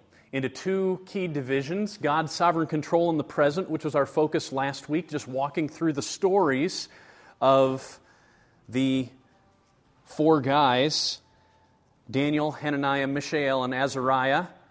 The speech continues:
The latter three, whom we know as Shadrach, Meshach, and Abednego.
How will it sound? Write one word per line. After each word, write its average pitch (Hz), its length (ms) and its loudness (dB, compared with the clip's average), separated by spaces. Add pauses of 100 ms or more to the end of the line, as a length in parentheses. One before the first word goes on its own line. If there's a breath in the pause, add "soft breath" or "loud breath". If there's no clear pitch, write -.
(460 soft breath)
The 113 60 0
latter 135 280 4
three, 143 320 -2
whom 143 140 -2
we 139 100 -2
know 135 200 0
as 131 160 0
Shadrach, 135 520 -2
Meshach, 131 420 -4
and 123 100 -4
Abednego. 127 640 0